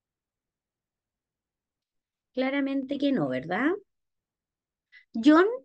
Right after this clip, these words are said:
me dice, cuando en el examen tenemos preguntas multirespuestas y no las marcamos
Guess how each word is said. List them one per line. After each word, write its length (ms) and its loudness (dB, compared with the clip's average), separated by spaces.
me 160 4
dice, 580 2
cuando 320 4
en 100 4
el 120 4
examen 480 -4
tenemos 420 2
preguntas 480 -2
multirespuestas 1300 -6
y 100 2
no 140 6
las 160 2
marcamos 500 0